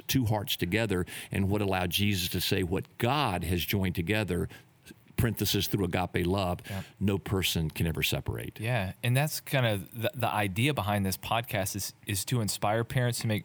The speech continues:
Speaker 2: faith in Jesus the priority of their family, but even their own lives, because out of the overflow of the heart, right, is we live and we treat one another. So as we understand and kind of grow, and that growth is a process, that understanding of God's agape love in Christ,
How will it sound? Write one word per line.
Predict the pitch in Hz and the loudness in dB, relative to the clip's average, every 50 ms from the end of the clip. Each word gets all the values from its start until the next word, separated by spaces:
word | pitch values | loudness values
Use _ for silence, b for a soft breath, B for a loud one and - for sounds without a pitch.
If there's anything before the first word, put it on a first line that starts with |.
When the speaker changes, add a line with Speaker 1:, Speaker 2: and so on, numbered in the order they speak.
| - - | -6 -10
Speaker 2:
faith | - - - 113 110 117 - | -6 -2 0 0 0 -2 -2
in | - 110 104 | -4 -2 -2
Jesus | 98 90 107 110 110 113 107 | 0 0 0 0 -2 -2 -4
the | - 92 | -4 -6
priority | - - 104 101 101 98 98 | -4 -2 -2 0 0 0 0
of | 90 | -2
their | 92 92 87 | -2 -4 -4
family, | - - 107 107 113 123 131 | -2 -2 0 0 2 2 0
but | 131 - 123 98 | 2 2 2 2
even | 135 165 160 175 151 | 2 2 2 2 2
their | 135 120 - | 2 2 0
own | - 117 113 107 98 | 0 0 0 0 0
lives, | 95 90 101 131 139 127 98 87 87 85 - B B B B B B B B | 0 2 2 2 2 2 2 0 -2 -2 -4 B B B B B B B B
because | - - - 123 - | -4 -2 -2 0 2
out | - 120 117 | 2 0 2
of | 107 | 0
the | 113 - - | 0 -2 0
overflow | 127 123 120 120 123 - - 120 117 | -2 0 0 0 -2 0 0 0 0
of | 113 95 | 0 0
the | 107 | -2
heart, | 98 117 160 165 113 - - - - - | 0 0 0 0 0 -2 -4 -10 -8 -2
right, | 101 107 117 123 - - - | 0 0 0 0 -2 -4 -2
is | 113 113 113 - | -2 -2 -2 -2
we | - 123 123 | 0 0 0
live | 123 110 110 113 139 156 147 110 90 85 98 | 0 0 0 0 2 2 2 2 0 0 2
and | 98 101 | 2 2
we | 104 104 | 2 0
treat | - - - 156 - | 0 0 0 0 0
one | - 113 95 | 0 0 0
another. | 95 92 90 90 90 | 0 0 0 -2 -2
So | - - 117 110 107 104 B B B B B B B B | -2 -2 0 0 0 -2 B B B B B B B B
as | - 127 151 165 151 160 | 0 0 2 2 2 2
we | 156 - | 0 2
understand | - 127 123 113 104 - - 127 117 113 | 2 0 0 0 0 0 0 0 2 2
and | 107 101 | 0 0
kind | - 123 117 107 | 0 0 0 0
of | 95 - - | -2 -6 -8
grow, | - 113 104 104 101 98 110 135 139 | -10 -6 -2 0 2 2 2 2 0
and | 107 98 | 0 0
that | 104 92 - | 0 -2 -2
growth | 95 107 104 104 107 - | -2 -2 0 0 0 -2
is | 95 87 | -4 -6
a | 92 | -6
process, | 85 - - - 143 147 147 143 - - 101 95 101 107 - B B B B B B B B B - | -8 -6 -4 -2 0 0 0 0 0 0 0 0 0 -2 -4 B B B B B B B B B -2
that | 120 127 - | 0 0 2
understanding | 139 143 143 127 - 147 131 120 110 | 2 2 2 2 0 0 0 0 0
of | 98 101 - - - - | -2 -4 -8 -10 -8 -4
God's | 117 107 98 117 127 127 123 113 - | 0 0 2 2 2 2 2 0 0
agape | - - - - 107 110 117 - 107 101 | -4 -2 -2 0 0 0 0 0 -2 0
love | 98 101 104 107 - | 0 0 0 0 0
in | - 110 101 98 | 0 -2 -2 -2
Christ, | - - - 117 117 113 98 90 87 - - - - | -2 -2 -2 -2 0 0 0 0 -2 -2 -4 -6 -8